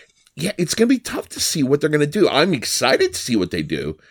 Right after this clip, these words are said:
That looks like a lot of fun, and being able to put that out there and have people vote on it, it's kinda like one of those things, if they have an idea of, "Here are five different things, you vote on it," or if people just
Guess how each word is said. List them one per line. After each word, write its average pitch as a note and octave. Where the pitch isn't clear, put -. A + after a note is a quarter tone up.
That -
looks D#3+
like D#3
a C#3+
lot C#3
of C3+
fun, G#3+
and A2+
being B2
able C3
to A2+
put D3
that C3
out C#3+
there F#2+
and A2
have A#2+
people D3+
vote A2+
on F2+
it, F#2+
it's F3+
kinda G3+
like A3
one F#3
of E3+
those D#3
things, E3+
if -
they C3
have C3
an A2
idea A#2+
of, G2
"Here -
are B2
five C3+
different A#2
things, G2+
you A#2
vote B2
on F#2
it," F2+
or G#2+
if -
people A#2+
just G#2